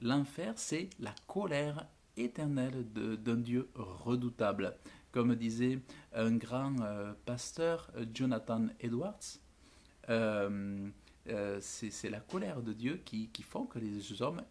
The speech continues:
iront en enfer ou sont en enfer. Et, euh, pour sortir de cette colère, il faut avoir la foi,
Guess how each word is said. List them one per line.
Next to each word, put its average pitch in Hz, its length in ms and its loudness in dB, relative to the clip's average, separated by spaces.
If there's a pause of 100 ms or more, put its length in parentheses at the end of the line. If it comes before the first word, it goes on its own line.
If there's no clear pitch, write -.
iront 131 340 0
en 117 120 -2
enfer 107 380 -4
ou 123 80 -2
sont 208 300 -4
en 147 120 -2
enfer. 110 420 -2 (720)
Et, 117 260 6
euh, 104 320 6
pour - 240 -10
sortir 180 320 -4
de 139 80 -6
cette 123 280 -2
colère, 107 420 0
il 160 80 -6
faut - 260 -4 (840)
avoir 175 320 2
la 151 120 0
foi, 151 500 0